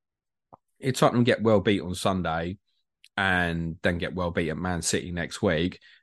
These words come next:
people are gonna be saying, "Well, why didn't Daniel Levy spend some more bloody money?" And, you know, that's how it goes, right? So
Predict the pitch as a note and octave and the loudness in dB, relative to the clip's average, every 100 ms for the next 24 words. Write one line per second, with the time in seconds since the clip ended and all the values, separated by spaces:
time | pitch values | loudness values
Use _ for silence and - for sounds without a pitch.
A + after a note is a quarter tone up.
0 | - A2 F#2+ E2+ F2 F#2 G2+ G#2 A#2+ D3 | -4 -2 -2 -4 -4 -2 -2 -2 -2 0
1 | C3+ C3+ C3 B2+ B2+ B2+ A#2+ A2 - A2+ | 0 0 0 0 0 0 -2 -4 -4 -4
2 | A2 A2+ A2 A#2 A#2 G#2+ G#2+ A#2 A2 F#2 | -2 -2 -2 0 -2 -2 -2 0 -2 -4
3 | E2+ F2 F2+ F2+ A2 F2+ B2 G#2 - E2+ | -6 -6 -8 -2 -2 0 0 0 0 -2
4 | - G#2 G2 E2 D#2+ F#2+ G#2 - - - | 0 2 2 0 -2 0 0 -2 -20 -20
5 | _ - - - - - A2+ G#2 G#2+ G#2+ | _ -20 -20 -20 -16 -2 4 6 6 4